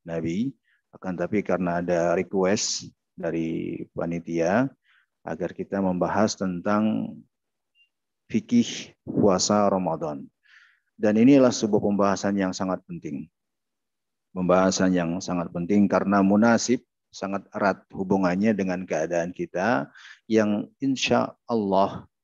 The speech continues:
kurang lebih dalam sepekan kita akan berjumpa dengan bulan Ramadan, insya Allah Ta'ala. Semoga Allah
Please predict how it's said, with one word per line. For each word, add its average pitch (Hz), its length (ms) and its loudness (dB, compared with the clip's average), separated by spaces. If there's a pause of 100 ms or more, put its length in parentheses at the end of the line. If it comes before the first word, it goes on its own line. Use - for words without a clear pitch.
(160)
kurang 104 320 -2
lebih 90 560 -4 (160)
dalam 92 320 -2
sepekan 117 640 0
kita 101 320 -2
akan 104 160 -2
berjumpa 104 800 0 (320)
dengan 101 400 -2
bulan 110 480 2
Ramadan, 104 800 0
insya 101 400 -6
Allah 82 480 -6
Ta'ala. - 480 -12 (560)
Semoga 95 400 0
Allah 90 220 0